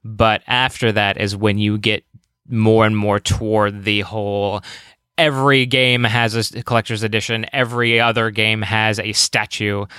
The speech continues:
Last time I looked and saw someone actually do a full Xbox three sixty set, their game room just looked like a GameStop,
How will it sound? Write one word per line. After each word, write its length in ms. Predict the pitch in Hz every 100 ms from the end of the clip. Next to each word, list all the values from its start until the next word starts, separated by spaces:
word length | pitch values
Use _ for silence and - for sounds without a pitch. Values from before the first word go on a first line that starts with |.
| - - _ _ 113
Last 280 | 120 120
time 180 | - 123
I 100 | 113
looked 320 | 110 117 -
and 180 | - 117
saw 360 | - 120 110 110
someone 560 | - 120 113 110 107
actually 480 | 110 110 107 - 104
do 440 | 101 110 110 110 110
a 120 | 110
full 540 | - 113 107 107 104 - - - -
Xbox 600 | 117 - - 110 107 -
three 200 | 113 110
sixty 360 | - 135 - 139
set, 320 | - 165 165 -
their 440 | 147 147 143 139 - 135
game 220 | 147 156
room 100 | 131
just 160 | 120 -
looked 160 | 120 -
like 200 | 104 -
a 60 | 110
GameStop, 500 | 104 101 95 87